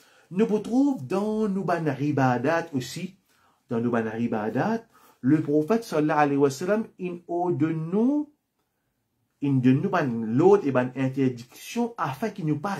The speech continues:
ressembler à aucun moment à ban Yahoud et ban Nasara dans nos ban ibadat. Par exemple, Rasulullah alayhi wa sallam,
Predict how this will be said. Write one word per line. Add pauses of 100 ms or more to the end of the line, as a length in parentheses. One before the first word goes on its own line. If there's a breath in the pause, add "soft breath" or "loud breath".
(100)
ressembler (540)
à
aucun
moment
à
ban
Yahoud
et
ban
Nasara
dans
nos
ban
ibadat. (440 soft breath)
Par
exemple,
Rasulullah
alayhi
wa
sallam,